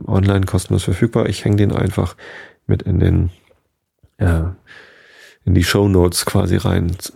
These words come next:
in den Beitrag zu diesem Podcast auf einschlafen Podcast punkt de. Vielleicht klappt das ja ein andermal mit dem Sebastian. Er war eigentlich ganz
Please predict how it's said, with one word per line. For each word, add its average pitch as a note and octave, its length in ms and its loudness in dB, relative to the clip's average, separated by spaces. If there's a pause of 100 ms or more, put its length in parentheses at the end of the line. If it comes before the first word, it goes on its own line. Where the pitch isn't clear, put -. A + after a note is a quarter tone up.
in - 120 -2
den F2 120 2
Beitrag F2+ 460 -2
zu - 120 -6
diesem F2 240 -2
Podcast - 460 -8
auf - 520 -2
einschlafen A#2 540 0 (180)
Podcast - 420 -6
punkt - 220 -6
de. - 220 -6 (920)
Vielleicht - 200 -2
klappt - 180 -2
das - 100 0
ja F#2+ 60 0
ein F#2+ 60 -2
andermal F2 340 2
mit E2+ 140 0
dem F2+ 240 0
Sebastian. - 540 -4
Er G#2 140 -4 (180)
war - 120 0
eigentlich G2+ 200 -2
ganz - 400 -4